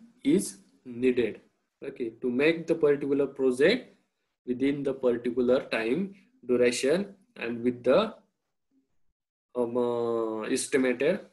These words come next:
cost. Okay, accurate time estimation is a crucial skill in a project management.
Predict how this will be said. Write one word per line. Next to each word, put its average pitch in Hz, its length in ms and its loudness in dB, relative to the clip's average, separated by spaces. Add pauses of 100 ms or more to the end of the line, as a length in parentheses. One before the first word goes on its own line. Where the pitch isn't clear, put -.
(160)
cost. 107 280 -8 (140)
Okay, - 180 -12 (920)
accurate 233 580 4
time 196 300 2
estimation 139 880 2
is 156 160 0
a 175 60 4
crucial 202 680 2
skill 196 380 4
in 156 220 2
a 165 60 6
project 151 440 2
management. 123 640 -2